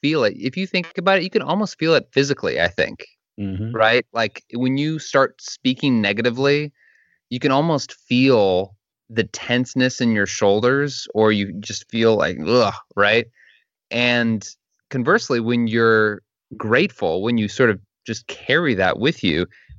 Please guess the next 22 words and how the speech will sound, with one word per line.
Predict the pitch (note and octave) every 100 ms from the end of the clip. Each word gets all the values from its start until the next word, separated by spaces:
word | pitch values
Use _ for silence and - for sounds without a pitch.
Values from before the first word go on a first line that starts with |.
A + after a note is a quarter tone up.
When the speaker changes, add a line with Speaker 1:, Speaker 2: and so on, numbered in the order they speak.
| _ _
Speaker 1:
it's | - A3 -
energizing. | B2 G#3 F3 G2+ D2 - - - _ _ _ _
I | A2
mean, | A#2+ A#2 G2+
it, | D3 - _ -
it | B2 A#2+
makes | B2+ D3 - D3
you | C#3 C3 B2 A#2+ _ _ _ _ - - _
feel | C#3+ C#3+ B2+ A#2+ G#2+ -
more | A#2+ A2+
generous. | F2+ C#3 C#3 D3+ E3 - - - - -
Uh, | G#2 G#2 F#2+
you're | G2+ A#2+
willing | A2+ A2+ A2
to | F2
share. | - - D#3 D#3+ D#3 D#3 D3+
You're | B2 A2 G2+ F#2+
more | - A#2 A2+
inclusive | G2+ - C3 B2+ G#2 - _
of | G#2 F#2+
others. | C3 C#3+ D3+ C#3+ - _ _ _ _ _
And | - B2+